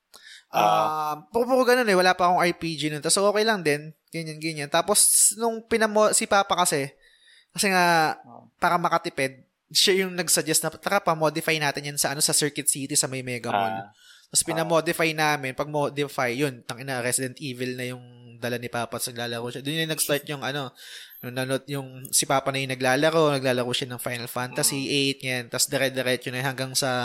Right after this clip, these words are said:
Speaker 2: ako na yung, kumbaga, naman ako na yung game na R P G. Pero, technically, ang first R P G ko is Pokemon talaga.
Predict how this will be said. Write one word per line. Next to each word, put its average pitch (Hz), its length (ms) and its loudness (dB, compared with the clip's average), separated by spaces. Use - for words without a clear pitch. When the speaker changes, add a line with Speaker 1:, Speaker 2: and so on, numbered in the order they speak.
Speaker 2:
ako 139 160 2
na 165 80 0
yung, 151 160 -2
kumbaga, 147 320 0
naman 139 320 2
ako 135 160 0
na 135 120 -4
yung 131 120 -10
game 127 200 -4
na 123 280 -4
R 127 160 -2
P 135 160 -6
G. 131 120 -4
Pero, 180 400 4
technically, 226 540 0
ang 180 200 0
first 202 360 2
R 185 160 2
P 170 240 -8
G 143 160 -2
ko 143 100 2
is - 300 4
Pokemon 156 560 0
talaga. 127 400 2